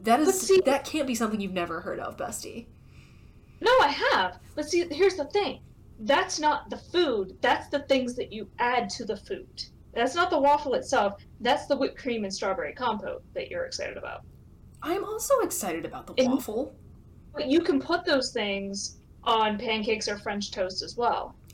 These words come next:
Speaker 1: Okay, it would be weird to put it on French toast. I feel like there would be too much happening.
Speaker 2: Might be,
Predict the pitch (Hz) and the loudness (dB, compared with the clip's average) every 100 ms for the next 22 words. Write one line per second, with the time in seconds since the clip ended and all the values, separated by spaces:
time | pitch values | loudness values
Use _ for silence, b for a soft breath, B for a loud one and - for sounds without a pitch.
0 | - 202 180 160 196 220 220 226 277 339 | -8 -4 -2 0 -2 -2 -2 -4 -4 -2
1 | 285 247 220 196 - 175 175 170 160 170 | -2 -2 -6 -8 -8 -8 -8 -8 -8 -6
2 | 156 165 175 - - - - 151 220 - | -8 -8 -10 -12 -12 -14 -14 -18 -20 -20
3 | - - - - - - - - - - | -20 -20 -20 -20 -20 -20 -20 -20 -20 -20
4 | - - - - 539 427 - - | -20 -20 -10 0 2 2 -2 -6